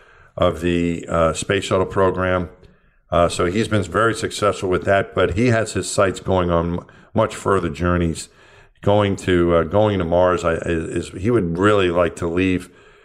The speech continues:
the, uh, the, the local area here, even beyond where the moon is. You know, getting away from orbiting the planet and putting people,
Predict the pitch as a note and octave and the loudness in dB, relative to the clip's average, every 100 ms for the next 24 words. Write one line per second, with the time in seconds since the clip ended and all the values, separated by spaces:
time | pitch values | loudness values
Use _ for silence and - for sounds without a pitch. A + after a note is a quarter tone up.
0 | _ _ _ - F2 F2 E2+ E2+ D#2+ D#2+ | _ _ _ 0 2 4 4 4 2 0
1 | E2+ E2 F2 F2 F#2 F#2+ F2 F2+ F#2 F2 | 0 0 0 2 2 2 2 2 2 2
2 | E2 F2+ E2+ G#2 G#2+ F#2+ F#2 F#2 F#2 F#2 | 2 2 2 0 0 -2 0 2 2 0
3 | F2 E2+ D#2+ F#2 F#2 F2 D#2 D2+ C#2+ - | 0 0 0 0 2 0 -2 -4 -8 -12
4 | - _ _ _ _ _ F2 D#2+ G2+ G2+ | -18 _ _ _ _ _ -6 -2 0 0
5 | F#2 F#2 F2+ F2 E2+ - F#2 E2+ E2+ E2 | 0 0 0 -4 -4 0 0 0 -4 -4
6 | - F2 F2 E2 - E2 D#2+ D#2+ D2+ - | -2 0 0 -2 -4 -6 -6 -8 -10 -4
7 | G#2 F2+ E2 F#2 D#2+ F2 D#2+ - | -2 -2 -6 -6 -2 -2 -2 -4